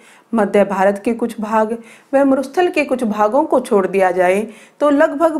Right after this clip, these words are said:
पूरे भारत के अंदर प्राकृतिक वनस्पति में मनुष्य का हस्तक्षेप हो चुका है।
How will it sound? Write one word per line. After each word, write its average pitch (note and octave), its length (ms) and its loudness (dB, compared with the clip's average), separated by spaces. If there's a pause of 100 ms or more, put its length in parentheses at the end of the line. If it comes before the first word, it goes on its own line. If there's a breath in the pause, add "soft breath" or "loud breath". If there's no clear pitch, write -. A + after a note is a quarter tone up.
पूरे F4 240 2
भारत G#3 340 -2
के G#3 140 -4
अंदर G3 400 -2 (540 loud breath)
प्राकृतिक D#4+ 520 0
वनस्पति G#3 540 -2
में F3+ 340 -4
मनुष्य G3+ 380 0
का G3 120 -2
हस्तक्षेप G3 960 -4 (160)
हो G#3 120 2
चुका F#3 340 -4
है। G3+ 340 -4